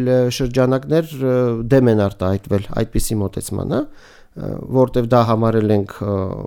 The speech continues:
ի-, անիրական և աննպատակ, բայց, ը, քանի որ այսօր սա շարունակում է դեռ լինել Հայաստանի պաշտոնական տեսակետը,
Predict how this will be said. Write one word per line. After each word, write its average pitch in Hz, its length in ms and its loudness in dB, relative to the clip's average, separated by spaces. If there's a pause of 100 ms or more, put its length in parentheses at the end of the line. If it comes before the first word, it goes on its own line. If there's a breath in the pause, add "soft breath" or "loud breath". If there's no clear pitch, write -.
(380)
ի-, 123 200 -4 (140)
անիրական 127 640 2
և 123 160 0 (140)
աննպատակ, 120 760 -2 (460 soft breath)
բայց, 269 300 2
ը, 165 180 -2
քանի 214 320 2
որ 180 160 2
այսօր 165 400 4
սա - 240 0
շարունակում 143 680 2
է - 100 2
դեռ 127 300 4
լինել 113 340 0
Հայաստանի 117 460 -2 (340)
պաշտոնական 113 640 -4
տեսակետը, - 580 -6